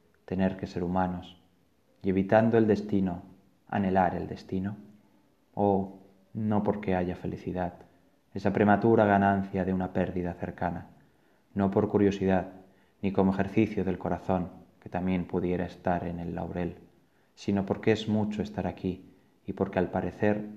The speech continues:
nos necesita todo lo de aquí. Lo fugaz, de manera extraña, nos concierne, a nosotros, los más fugaces. Todo una vez,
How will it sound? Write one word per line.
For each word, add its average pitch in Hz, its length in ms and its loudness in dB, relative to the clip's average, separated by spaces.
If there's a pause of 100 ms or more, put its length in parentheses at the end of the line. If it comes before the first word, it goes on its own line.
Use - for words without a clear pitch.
nos 92 220 -8
necesita 90 720 -2
todo 92 340 -6
lo 92 140 -8
de 92 120 -12
aquí. 92 300 -10 (540)
Lo 98 120 2
fugaz, 104 400 4 (880)
de 98 100 0
manera 110 320 6
extraña, 123 580 2
nos 98 160 -2
concierne, - 680 -4 (720)
a - 80 -8
nosotros, - 720 -4 (360)
los - 160 -8
más 90 160 -2
fugaces. 95 720 -4 (760)
Todo 110 240 2
una 107 160 2
vez, 95 200 4